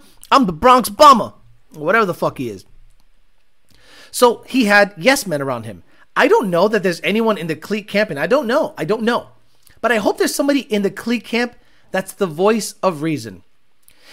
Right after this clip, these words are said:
Maybe if Sam was polishing something, he'd be like, "Be really nice if you stop doing stupid limiter burnout, you fucking asshole." "Wait, what'd you say?"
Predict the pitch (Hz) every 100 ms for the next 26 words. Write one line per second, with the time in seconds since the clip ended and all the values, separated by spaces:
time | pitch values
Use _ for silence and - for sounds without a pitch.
0 | - 226 392 392 294 170 - _ - -
1 | - - _ _ - - 196 247 233 -
2 | - 214 247 - 254 247 233 254 226 208
3 | 208 160 - _ _ - - 117 - -
4 | - - - - 120 160 175 160 180 302
5 | - 160 - 165 143 160 147 - 180 156
6 | 135 147 208 220 131 131 135 127 - -
7 | 135 139 120 123 - 139 214 - _ _
8 | _ - - - - - - - - -
9 | - - - - - - - - - -
10 | - - 151 120 139 165 185 220